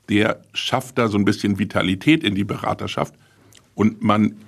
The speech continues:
geht da nach getaner Arbeit wahrscheinlich etwas befreiter nach Hause quasi, wenn du so willst. Aber der, der sich eben selten meldet,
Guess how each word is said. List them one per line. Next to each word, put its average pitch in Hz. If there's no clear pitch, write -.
geht 113
da 117
nach 104
getaner 107
Arbeit 104
wahrscheinlich 104
etwas -
befreiter -
nach 143
Hause 160
quasi, 165
wenn 151
du 165
so 143
willst. -
Aber -
der, 104
der 101
sich 104
eben 92
selten 90
meldet, 90